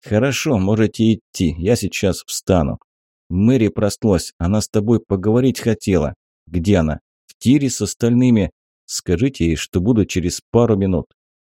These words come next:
Молчаливые пацаны вышли из комнаты и оставили меня одного. Ну, это как сказать одного. Спать хотелось настолько сильно, что казалось, дядюшка Сон шепчет на ухо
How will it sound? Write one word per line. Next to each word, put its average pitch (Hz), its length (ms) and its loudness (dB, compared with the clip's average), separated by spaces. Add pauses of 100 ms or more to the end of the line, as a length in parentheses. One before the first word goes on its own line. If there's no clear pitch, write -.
(720)
Молчаливые 107 640 2
пацаны 113 420 -2
вышли 90 280 0
из 82 200 0
комнаты 151 420 -4
и 98 160 0
оставили 123 600 0
меня 95 460 2
одного. 92 680 0 (300)
Ну, 131 460 -2
это 123 420 -2
как 117 200 -4
сказать 143 520 -4
одного. 87 480 0 (500)
Спать - 540 -4
хотелось 147 420 0
настолько 117 560 0
сильно, 117 480 0
что - 240 -4
казалось, 139 560 -2
дядюшка 123 760 -4
Сон 139 360 -2
шепчет - 640 -4 (120)
на 104 220 -2
ухо 95 280 0